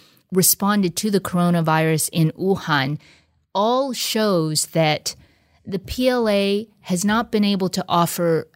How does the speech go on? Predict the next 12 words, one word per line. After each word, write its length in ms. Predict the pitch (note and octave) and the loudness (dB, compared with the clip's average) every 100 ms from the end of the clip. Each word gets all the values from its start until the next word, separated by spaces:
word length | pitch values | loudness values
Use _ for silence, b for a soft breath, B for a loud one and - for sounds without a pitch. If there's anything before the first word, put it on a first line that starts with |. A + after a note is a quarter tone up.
| _ | _
as 160 | F3 E3+ | 0 2
much 240 | G#3 A#3 | 2 0
support 640 | - - - - A3 F#3+ - | 0 0 -2 -4 0 0 0
as 260 | E3 D3 - _ - | -2 -2 -6 _ -4
perhaps 400 | F3 E3+ F3 - | 0 2 2 2
it 120 | D#3 | -2
should, 460 | - F#3 D#3 E3+ A3 b b b b G3+ | 0 2 2 2 -2 b b b b -2
and 260 | A3+ A#3+ - | 0 0 -2
also 440 | D#3+ D#3 - D#3 | -2 0 0 0
that 320 | D3 D#3 D3+ - b _ | 2 2 0 -2 b _
it's 240 | B3+ B3 - | -2 0 0
probably 1000 | - A#3 B3 B3+ F#3+ F3 E3+ D#3+ D3+ | -2 -2 0 0 -2 0 0 0 -4